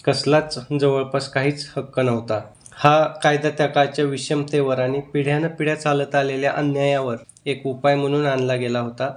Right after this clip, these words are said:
म्हणजे त्या काळातील परिस्थिती अशी होती की या कायद्याची नितांत गरज होती. याचा प्रमुख उद्देश होता कुळांचे म्हणजे शेतात राबणाऱ्या शेतकऱ्यांचे हक्क सुरक्षित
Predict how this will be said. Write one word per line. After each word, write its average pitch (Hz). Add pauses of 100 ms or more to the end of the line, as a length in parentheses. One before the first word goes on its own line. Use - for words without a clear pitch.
म्हणजे 135
त्या 147
काळातील 143
परिस्थिती 139
अशी 135
होती 147
की 131
या 131
कायद्याची 131
नितांत 131
गरज 120
होती. 113 (240)
याचा 131
प्रमुख 131 (180)
उद्देश 139
होता 143 (640)
कुळांचे 143
म्हणजे 139
शेतात 143
राबणाऱ्या 143
शेतकऱ्यांचे 139
हक्क 131
सुरक्षित 135